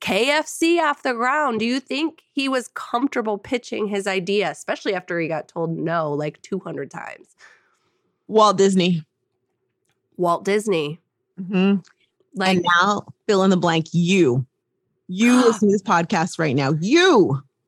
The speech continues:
Speaker 1: You. We know that you have what it takes to get what you want. And this is
Speaker 2: Gosh,
Speaker 1: not us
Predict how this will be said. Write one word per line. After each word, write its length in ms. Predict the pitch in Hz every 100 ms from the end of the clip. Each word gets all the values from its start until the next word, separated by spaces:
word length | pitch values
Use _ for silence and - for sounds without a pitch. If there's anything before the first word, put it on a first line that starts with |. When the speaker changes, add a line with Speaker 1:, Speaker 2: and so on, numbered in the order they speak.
| _ _ _ _ _
Speaker 1:
You. 480 | - 202 339 240 147 - _ _ _ _ _ _ _ _ _ -
We 180 | 214 285
know 760 | 226 170 175 226 214 165 160 180
that 260 | 160 170
you 460 | 147 165 180 208 175
have 440 | 160 170 175 156
what 120 | 147 117
it 100 | -
takes 460 | - - - -
to 80 | -
get 180 | - -
what 180 | - -
you 140 | -
want. 300 | - - - - -
And 140 | 180
this 160 | 180 -
is 100 | 170
Speaker 2:
Gosh, 100 | 180
Speaker 1:
not 320 | 165 165 -
us 240 | 165 -